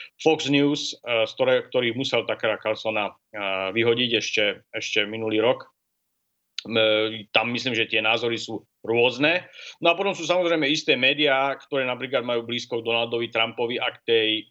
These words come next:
izolacionistickej, izolacionistickému krídlu v republikánskej strane a tie pochopiteľne Tuckera Carlsona podporujú.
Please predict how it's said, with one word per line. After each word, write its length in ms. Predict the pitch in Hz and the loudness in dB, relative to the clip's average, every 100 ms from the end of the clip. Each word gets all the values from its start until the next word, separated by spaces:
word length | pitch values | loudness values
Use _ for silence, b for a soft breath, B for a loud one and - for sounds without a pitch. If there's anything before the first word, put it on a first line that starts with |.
| _ - | _ -12
izolacionistickej, 1400 | 127 123 117 110 123 117 113 - 107 - 117 110 107 101 | -4 0 0 -2 -2 -4 -4 -10 -12 0 2 2 0 -2
izolacionistickému 1200 | - 127 113 - 120 113 - 104 - 113 113 110 - _ _ _ _ | -4 -2 -2 -2 -6 -6 -8 -8 -2 0 0 -4 -8 _ _ _ _
krídlu 720 | - 127 120 123 120 107 110 | 0 0 0 -6 -6 -6 -6
v 60 | 101 | 0
republikánskej 760 | 117 123 123 123 123 117 - 123 | 0 0 -4 -2 0 0 -2 -4
strane 520 | - 113 117 131 147 B B - | -2 -2 2 0 0 B B -4
a 80 | 120 | 2
tie 160 | 143 | 2
pochopiteľne 1120 | 139 131 131 123 135 123 120 120 120 120 113 | 2 0 -4 -4 -2 0 0 0 2 0 -2
Tuckera 340 | 117 110 123 110 | -4 -2 -2 -2
Carlsona 640 | 113 110 117 110 107 104 | -2 -4 -4 -2 -2 -2
podporujú. 560 | 110 - 120 107 95 | -4 -2 -2 -2 -6